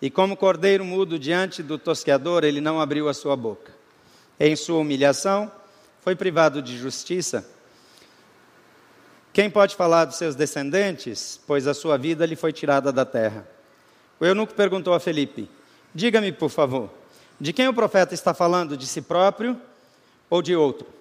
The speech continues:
E então Felipe, começando com aquela passagem da Escritura, "Anunciou-lhe as boas novas de Jesus."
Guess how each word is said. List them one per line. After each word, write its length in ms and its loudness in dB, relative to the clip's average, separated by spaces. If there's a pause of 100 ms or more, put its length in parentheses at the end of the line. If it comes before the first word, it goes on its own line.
(580)
E 60 2
então 260 0
Felipe, 340 -4
começando 540 -2
com 100 -4
aquela 300 2
passagem 580 0
da 80 -2
Escritura, 640 -4 (480)
"Anunciou-lhe 1120 2
as 140 2
boas 280 0
novas 380 0
de 60 -14
Jesus." 640 -8